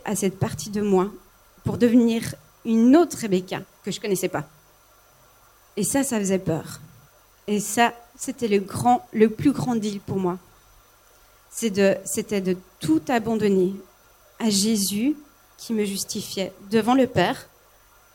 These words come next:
avec le Saint-Esprit derrière, <laughs> qui disait, « Vas-y, tu peux y arriver. » Et j'ai dealé. J'ai dit, « Ok, Jésus, c'est écrit que tu viens porter mes blessures, que par tes meurtrissures, je suis guérie.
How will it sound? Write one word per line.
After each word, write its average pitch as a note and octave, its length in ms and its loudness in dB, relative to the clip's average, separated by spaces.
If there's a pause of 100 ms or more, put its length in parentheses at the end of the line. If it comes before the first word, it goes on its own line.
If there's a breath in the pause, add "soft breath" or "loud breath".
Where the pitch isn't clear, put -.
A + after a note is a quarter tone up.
(580)
avec G#3+ 280 2
le G3 80 -6
Saint-Esprit G#3+ 500 -4
derrière, C4+ 440 2
<laughs> - 800 2
qui G3 60 -14
disait, « G3+ 380 2
Vas-y, G3+ 360 4
tu - 100 -10
peux C4 140 -2
y A#3 40 4
arriver. » F3+ 320 0 (160)
Et B3+ 80 0
j'ai A#3+ 160 2
dealé. A#3 440 2 (680 soft breath)
J'ai A#3 120 0
dit, « A#3+ 120 8
Ok, A#3+ 160 4 (200)
Jésus, A#3+ 680 2 (460)
c'est A#3+ 240 2
écrit B3+ 400 -2
que C4 100 -2
tu A#3+ 220 -4
viens A#3 180 -2
porter A#3 380 -4
mes A3+ 140 2
blessures, G#3 560 -8 (440 soft breath)
que A#3+ 60 4
par G#3+ 220 4
tes A#3+ 120 -4
meurtrissures, A#3+ 600 -2
je G3+ 100 -8
suis G#3+ 220 -12
guérie. F#3+ 360 -8